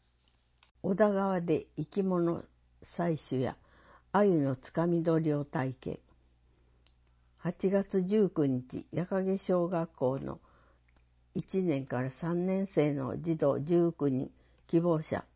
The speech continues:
が小田川で生き物の採取や鮎のつかみ取りを体験しました。矢影公民館が企画したこの行事には、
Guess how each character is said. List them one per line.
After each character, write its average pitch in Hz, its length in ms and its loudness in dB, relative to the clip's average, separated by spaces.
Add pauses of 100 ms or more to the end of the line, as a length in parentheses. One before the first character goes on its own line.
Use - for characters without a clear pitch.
(140)
が - 240 -6
小 151 100 -6
田 190 180 0
川 175 300 0
で 160 220 -4 (500)
生 160 80 -2
き - 160 -2
物 202 320 0
の 147 220 0
採 160 360 0
取 135 140 -4
や - 160 -8 (140)
鮎 190 240 0
の 147 180 0
つ - 160 -16
か 160 140 -2
み 170 180 0
取 151 200 0
り 147 80 2
を 139 100 0
体 151 260 -2
験 156 240 0
し 147 160 -6
ま 139 160 -6
し - 180 -18
た。 - 180 -14 (960)
矢 160 120 -2
影 190 300 0
公 190 260 -2
民 190 300 0
館 143 240 -4
が 131 160 -6
企 - 180 -20
画 170 260 -2
し - 120 -10
た 147 160 -2
こ 151 180 -4
の 175 160 0
行 175 260 2
事 135 180 -4
に 127 140 -4
は、 - 160 -12